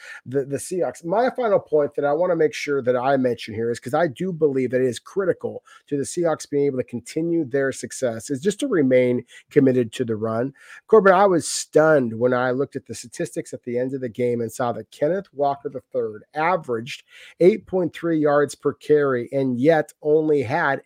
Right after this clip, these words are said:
eight rushing attempts. Now, granted, a lot of that is because Zach Charbonnet was used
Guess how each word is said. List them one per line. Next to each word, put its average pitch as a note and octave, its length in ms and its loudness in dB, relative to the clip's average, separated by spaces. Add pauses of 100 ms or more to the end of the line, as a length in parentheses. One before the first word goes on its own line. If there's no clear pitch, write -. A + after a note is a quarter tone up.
(120)
eight D#3 380 0 (200)
rushing C#3 440 -6
attempts. G#2+ 560 -10 (260)
Now, G#3+ 80 4
granted, F#3 400 6
a B2 80 2
lot E3+ 200 6
of C3+ 100 8
that C3 180 4
is C#3 140 2
because C3 320 0
Zach C3 220 2
Charbonnet C3 580 0
was A#2 200 -4
used A#2 400 -6